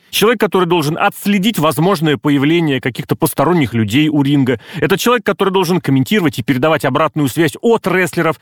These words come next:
это человек, который должен следить за рекламными паузами и очень многим. И если он при этом еще будет персонажем, ну, наверное, это нужно быть действительно очень яркой личностью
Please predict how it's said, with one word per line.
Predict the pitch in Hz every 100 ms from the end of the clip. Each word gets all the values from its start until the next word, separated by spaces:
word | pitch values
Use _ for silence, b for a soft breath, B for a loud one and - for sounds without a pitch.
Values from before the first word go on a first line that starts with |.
| b 151
это | 190
человек, | - 254 220
который | - 190 165
должен | 160 165
следить | - 175 185 131
за | 120 185
рекламными | 143 139 - 196 208 196 185
паузами | 220 240 202 185 175 B B
и | 170
очень | 202 - 190 -
многим. | 135 147 185 214 143 110 b b
И | 175
если | 214 226
он | 220
при | 220
этом | 214 214
еще | - 208
будет | 196 -
персонажем, | 220 180 208 196 285 269 143 180 110 b b b b
ну, | 135
наверное, | 143 156 165 190
это | 175
нужно | 156 160
быть | 165
действительно | 143 160 240 180
очень | 156 - 160
яркой | 123 170 151 143
личностью | 147 226 - 156 - 127